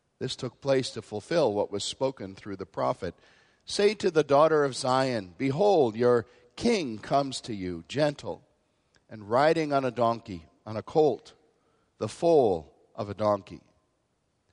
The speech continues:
The disciples went and did as Jesus had instructed them. They brought the donkey and the colt, placed their cloaks on them, and Jesus sat on them. A very large crowd spread out their cloaks on the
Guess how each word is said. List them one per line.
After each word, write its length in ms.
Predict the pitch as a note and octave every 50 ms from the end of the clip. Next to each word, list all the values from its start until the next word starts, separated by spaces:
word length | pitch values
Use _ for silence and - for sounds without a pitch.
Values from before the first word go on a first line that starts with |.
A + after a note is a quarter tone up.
| _ _ _ _ _ _ _ _ -
The 80 | -
disciples 520 | - - G2+ - B2 A#2+ A#2+ - G#2+ G2+ G2+
went 280 | G#2 A2+ A#2 A2+ G#2+
and 160 | G2+ F#2+ F#2+ F#2+
did 160 | A2+ A#2 G#2+
as 160 | G2 F#2 F2+
Jesus 480 | - - A2 G#2+ G#2+ G#2+ G#2 F#2+ - -
had 140 | G2+ F2+
instructed 580 | F2+ E2+ E2 - - C3+ D3 D#3+ - - G2+ E2
them. 180 | F2 E2 E2+ F2+ _ _ _ _ _ _ _ _ _ _ _ _ _ _ _ _ -
They 100 | G2 G2
brought 340 | F2+ F#2+ A#2+ C3+ D3 - -
the 60 | A2+
donkey 460 | G2 G#2 G2 G2 G#2 - - B2 A2
and 160 | G#2 G#2+ A2+ G2+
the 80 | G#2+
colt, 420 | - - B2+ B2 B2+ - - - - _ _ _ _ _ _ _ _ _ _ _ _
placed 300 | - - B2 B2 - -
their 100 | - B2
cloaks 440 | - - - F#3+ G#3+ G#3+ - - -
on 200 | C#3 A2 G2 G2
them, 200 | G2 G#2 A#2+ C3
and 120 | B2 A2 G2
Jesus 540 | G#2 A#2+ B2 A#2+ G#2+ A#2+ A#2 A2 - - - -
sat 340 | - - - A#2 G#2+ G#2+
on 140 | G2 F#2 F2
them. 220 | F2 E2+ D#2+ D#2 _ _ _ _ _ _ _ _ _ _ _ _ _ _ _ _ _ _ _ _ _ _ _ _ _ _ _ -
A 40 | -
very 280 | D3 F3+ G3 G3+ G3+ F3
large 560 | C#3+ C3+ C3+ C#3+ D3 D3 D3 D3 - - -
crowd 540 | - - D3 C#3 C#3 B2+ A2 F#2+ F#2 F2+ -
spread 460 | - - - - - C3 C3+ C3+ C3
out 380 | B2+ B2 B2 A#2 - - -
their 300 | - B2+ D3 F#3 F3+ D3+
cloaks 520 | - - - G#2 F2 E2 D#2 - - - - -
on 160 | G2+ G#2+ G#2
the 100 | G#2